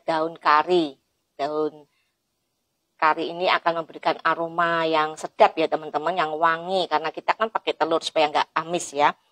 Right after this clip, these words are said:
Dan kalau kalian nggak punya, boleh diganti dengan daun jeruk, boleh ya. Kemudian saya pakai susu cair, ini saya sediakan seratus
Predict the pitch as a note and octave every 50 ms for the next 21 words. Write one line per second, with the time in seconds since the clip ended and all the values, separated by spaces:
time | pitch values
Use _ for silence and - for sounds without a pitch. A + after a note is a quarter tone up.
0 | - A#3+ B3 C4+ B3+ B3 - B3 B3+ C4 C#4+ D4 C4 G#3+ - - G3+ G#3 A3 A3
1 | A3+ A#3 B3 - G3 E3 D#3+ D#3+ E3 F3 F#3 G3+ G3+ - - - D#3 D#3 E3 D#3+
2 | F3 E3 D#3 D#3 D3 - D3+ D3+ D#3 D3+ - F3 D#3+ E3+ - - - - D#3+ D#3
3 | D#3+ F3 D3+ C#3+ C#3+ C#3+ D3 D3 D#3 G#3 - - _ _ _ _ _ _ _ _
4 | _ _ _ _ _ _ _ _ _ _ - F3 E3+ E3+ D#3+ F#3+ F#3+ F#3 - F#3+
5 | F#3 - E3+ - E3+ - - B3 C4 - - D4+ - - F3 D#3+ D#3+ D#3+ E3+ F#3
6 | G#3 - G3 G3+ - G3+ F#3+ F#3+ F#3 - - F3+ D#3+ - F3 F#3 G#3 - - F#3+
7 | F3 - F3 -